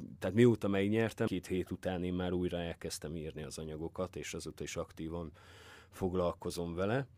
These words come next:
És, és mindig küldöm át ugye Gyurinak, hogyha van olyan, ami szerintem működhet,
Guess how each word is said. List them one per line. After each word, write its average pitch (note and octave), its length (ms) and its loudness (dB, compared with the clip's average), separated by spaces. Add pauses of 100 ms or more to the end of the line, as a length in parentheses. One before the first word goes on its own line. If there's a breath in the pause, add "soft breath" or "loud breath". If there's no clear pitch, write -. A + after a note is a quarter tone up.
(480 soft breath)
És, E2+ 540 -2
és - 160 -8
mindig G2 240 2
küldöm F#2 380 0
át F2 220 -2
ugye F2 160 -2
Gyurinak, D#2+ 420 -4
hogyha - 240 -4
van F2 180 4
olyan, E2+ 240 2
ami E2 180 -2
szerintem D#2+ 560 -4
működhet, D#2+ 840 -4